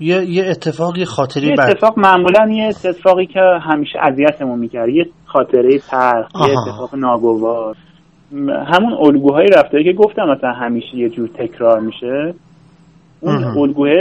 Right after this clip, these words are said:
Speaker 2: انگار ریشه‌اش در گذشته است. یعنی کلاً توی روانکاوی، اه، می‌خواد به ما بگه که کلاً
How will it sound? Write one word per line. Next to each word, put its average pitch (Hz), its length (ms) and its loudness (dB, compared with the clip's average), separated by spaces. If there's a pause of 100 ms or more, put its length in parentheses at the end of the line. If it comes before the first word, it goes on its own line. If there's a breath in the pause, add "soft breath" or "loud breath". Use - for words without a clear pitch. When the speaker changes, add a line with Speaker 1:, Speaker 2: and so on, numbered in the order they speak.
Speaker 2:
انگار 170 340 4
ریشه‌اش 151 400 -2
در 196 140 4
گذشته 123 540 0
است. - 160 -8
یعنی 120 180 -6
کلاً 147 420 -4
توی 135 140 -10
روانکاوی، 120 1000 -2 (540)
اه، 120 420 -4
می‌خواد 185 340 0
به 175 80 0
ما 175 120 0
بگه 190 320 -2
که 185 60 -14
کلاً 156 480 -2